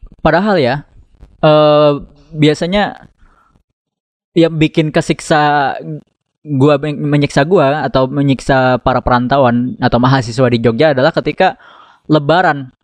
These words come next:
Buat beberapa perantauan atau mahasiswa yang nggak bisa pulang kampung setiap Lebaran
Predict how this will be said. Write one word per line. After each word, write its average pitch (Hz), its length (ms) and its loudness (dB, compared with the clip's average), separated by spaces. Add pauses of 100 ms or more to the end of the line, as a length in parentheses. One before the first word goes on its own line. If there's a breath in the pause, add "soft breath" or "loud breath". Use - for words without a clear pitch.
(260)
Buat 156 280 0
beberapa 160 560 0
perantauan 151 600 0
atau 139 480 0
mahasiswa 143 480 0
yang 147 160 0
nggak 139 160 0
bisa 143 160 -2
pulang 139 240 0
kampung 147 240 -2
setiap 139 320 -2
Lebaran 147 640 0